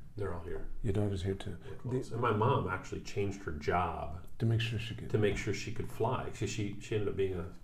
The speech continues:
Speaker 1: United Airline attendant.
Speaker 2: Okay.
Speaker 1: So she'd fly to Japan, and they would actually see their American <laughs> grandparents more often than see the Japanese grandparents.
Speaker 2: Yeah,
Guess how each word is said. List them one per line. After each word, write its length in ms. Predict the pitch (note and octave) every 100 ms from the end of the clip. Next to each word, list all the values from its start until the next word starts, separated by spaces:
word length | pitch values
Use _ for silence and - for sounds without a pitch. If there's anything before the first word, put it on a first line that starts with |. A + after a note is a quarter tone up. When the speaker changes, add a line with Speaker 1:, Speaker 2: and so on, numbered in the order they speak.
| -
Speaker 1:
United 320 | F#2+ F2 E2 - - -
Airline 280 | G2 F#2+ -
attendant. 380 | - - D2 - - -
Speaker 2:
Okay. 220 | A#2 A2 G2+
Speaker 1:
So 60 |
she'd 260 | G2 - E2+
fly 200 | F#2+ F#2
to 60 | F2+
Japan, 600 | F2 G2+ G2+ F2+ E2+ F2
and 300 | G2+ G2+ G2 G2
they 100 | D3+
would 120 | C#3
actually 320 | G#2 - G2
see 240 | F#2+ G#2+ G2+
their 100 | F#2
American 400 | F2 A#2 B2 F2
<laughs> 80 | -
grandparents 480 | - - - -
more 140 | - -
often 120 | -
than 80 | -
see 140 | -
the 120 | - -
Japanese 580 | - - - - - -
grandparents. 400 | - - -
Speaker 2:
Yeah, 80 | -